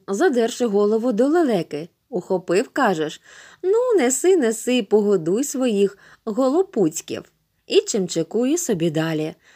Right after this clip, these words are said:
А вудки на плечі колих-колих, а гачки в баночці брязь-брязь.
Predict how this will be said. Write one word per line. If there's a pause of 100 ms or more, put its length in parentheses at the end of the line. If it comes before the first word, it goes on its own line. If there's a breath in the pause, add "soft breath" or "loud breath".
А
вудки
на
плечі
колих-колих, (300 loud breath)
а
гачки
в
баночці
брязь-брязь.